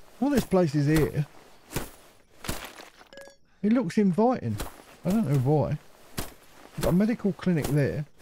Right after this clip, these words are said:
Well, that remi-, that reminds me of something. All that boy. You watch this thing, look. <laughs> It's just brilliant. I love it.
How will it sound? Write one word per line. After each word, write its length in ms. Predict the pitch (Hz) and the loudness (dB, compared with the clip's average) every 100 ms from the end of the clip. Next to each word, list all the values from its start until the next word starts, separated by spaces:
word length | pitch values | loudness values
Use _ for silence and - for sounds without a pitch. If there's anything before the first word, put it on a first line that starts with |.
| - - - - - - - _ _ _ - - - - - _ - - - - _ _ - _ - | -10 -10 -14 -18 -20 -20 -20 _ _ _ -20 -20 -20 -20 -20 _ -20 -20 -20 -20 _ _ -20 _ -4
Well, 80 | 175 | -2
that 140 | 156 | 0
remi-, 200 | 175 208 - _ - | 2 0 0 _ -2
that 140 | 175 180 | -2 2
reminds 340 | 139 123 110 | 2 2 0
me 100 | 113 | -4
of 100 | 113 | -4
something. 400 | 123 120 135 226 _ - _ _ _ _ - - _ _ - | -2 -2 -4 -8 _ -20 _ _ _ _ -20 -20 _ _ -4
All 120 | 156 | -2
that 140 | 131 127 - | 0 -2 -4
boy. 240 | 151 156 123 - - - - - - - - - - - - - - _ _ | 0 0 -2 -8 -16 -18 -18 -20 -20 -20 -18 -20 -20 -20 -20 -20 -20 _ _
You 100 | - | -4
watch 140 | - 135 | -2 0
this 160 | 131 | -2
thing, 220 | - 110 123 | 0 -2 -2
look. 180 | - - _ - - - - - - - - - | -4 -14 _ -12 -8 -2 0 0 -4 -8 -8 0
<laughs> 640 | 131 - 247 196 233 220 - | 0 2 2 4 2 0 2
It's 220 | 220 160 - | 2 2 -2
just 320 | 240 185 - | -2 -2 0
brilliant. 500 | 208 240 220 175 151 | 2 4 4 2 -2
I 100 | 147 | -4
love 260 | 196 226 170 | 0 0 0
it. 180 | - | -2